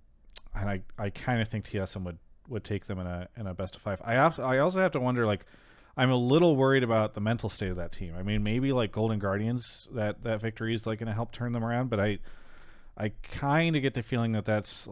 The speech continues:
a team that is riding their emotions a lot.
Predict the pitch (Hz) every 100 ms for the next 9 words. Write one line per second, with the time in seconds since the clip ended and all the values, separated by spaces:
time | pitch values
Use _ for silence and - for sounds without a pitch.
0 | - 120 104 - 110 104 101 92 101 _
1 | _ _ _ _ _ - - 113 101 92
2 | - - - _ _ _ _ _ _ 123
3 | 107 110 113 107 92 98 117 - 160 170
4 | 180 208 -